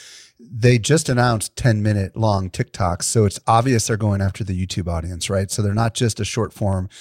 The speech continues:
platform anymore. I believe I saw a stat today. I think it was from App Annie showing,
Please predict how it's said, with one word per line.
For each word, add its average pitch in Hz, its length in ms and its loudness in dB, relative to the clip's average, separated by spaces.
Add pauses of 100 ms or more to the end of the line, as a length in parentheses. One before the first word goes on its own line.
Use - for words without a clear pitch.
(480)
platform 110 460 2
anymore. 92 800 -4
I 104 80 2
believe 110 420 2
I 110 100 4
saw 104 280 0
a 98 60 -2
stat 98 400 -4
today. 101 500 -2 (460)
I 113 40 -10
think 135 260 -2
it 135 40 0
was 113 140 0
from 101 220 -6
App 98 300 -4
Annie 98 600 -4
showing, 98 580 -2